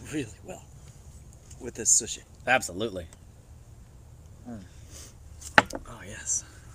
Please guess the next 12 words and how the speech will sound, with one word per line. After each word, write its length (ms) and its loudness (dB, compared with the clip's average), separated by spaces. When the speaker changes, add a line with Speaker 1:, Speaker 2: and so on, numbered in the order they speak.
Speaker 1:
All 160 6
right, 280 10
so 320 10
now 180 8
we're 120 10
going 200 8
back 220 10
to 60 -2
the 100 -2
Gaikikan. 640 6
This 200 8
lovely, 520 6